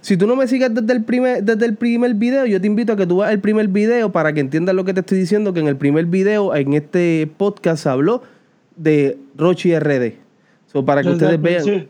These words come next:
Speaker 2: desde el principio, sí.
Speaker 1: Desde el principio siempre habla, se ha hablado del género urbano de R D. Dicho eso, este, quiero, ¿verdad, compañero? ¿Cómo usted está? Discúlpeme, ¿verdad? Es que quería aclarar antes de,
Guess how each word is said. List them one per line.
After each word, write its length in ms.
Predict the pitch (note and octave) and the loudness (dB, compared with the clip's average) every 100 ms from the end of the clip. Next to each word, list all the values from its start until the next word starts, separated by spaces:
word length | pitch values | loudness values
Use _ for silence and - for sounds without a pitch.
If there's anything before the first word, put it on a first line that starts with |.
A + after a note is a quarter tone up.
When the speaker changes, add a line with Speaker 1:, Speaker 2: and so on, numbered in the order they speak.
| _ | _
Speaker 2:
desde 160 | F#3+ F3+ | -2 -2
el 100 | F3 | -2
principio, 560 | G3 F3 G#3 F#3+ F#3 D#3+ | -4 -4 -2 -4 -4 -8
sí. 240 | E3+ D3 | -10 -8
Speaker 1:
Desde 240 | E3+ D#3+ D#3 | -2 0 0
el 80 | |
principio 400 | D#3 D3+ F#3 F#3+ | 0 0 0 0
siempre 280 | F3+ E3+ F3 | -2 -2 0
habla, 240 | E3+ F3 E3+ | 0 -2 -2
se 100 | E3+ | -2
ha 40 | |
hablado 280 | D#3+ E3+ D#3+ | 0 0 0
del 140 | C#3+ | -2
género 280 | C#3 D3 C#3+ | -2 -2 -2
urbano 360 | C3+ C#3 C#3 B2+ | -4 -4 -6 -6
de 220 | B2+ B2+ | -8 -8
R 380 | C#3 C3+ B2+ A#2 | -4 -4 -4 -8
D. 140 | A2+ A2 _ _ _ _ _ | -8 -14 _ _ _ _ _
Dicho 320 | D3+ E3+ G3+ | -6 -2 -2
eso, 400 | A3 G#3+ G3 G3 G3+ _ - | -2 -2 -4 -6 -8 _ -6
este, 420 | C3 C3+ C3 B2 | -6 -4 -4 -2
quiero, 340 | B2+ C3+ C#3 | -2 -2 -4
¿verdad, 300 | B2+ B2+ D3+ | -2 -2 -4
compañero? 420 | D3 B2+ B2 D3+ | -6 -6 -4 -4
¿Cómo 180 | C#3+ C3+ | -4 -6
usted 140 | C#3 C3+ | -6 -8
está? 320 | - D3 C3 | -4 -4 -4
Discúlpeme, 800 | B2 - C3+ C#3+ C#3+ C#3+ C3 A#2+ | -10 -10 -6 -4 -2 0 -2 -2
¿verdad? 240 | A#2+ D3 | -2 -2
Es 40 | |
que 140 | D3 D3+ | 0 0
quería 260 | D#3+ E3 | 2 2
aclarar 380 | E3 D#3+ D3 D#3+ | 2 0 2 0
antes 260 | D3 D3 D3+ | 0 0 0
de, 280 | C#3+ B2 | 0 -2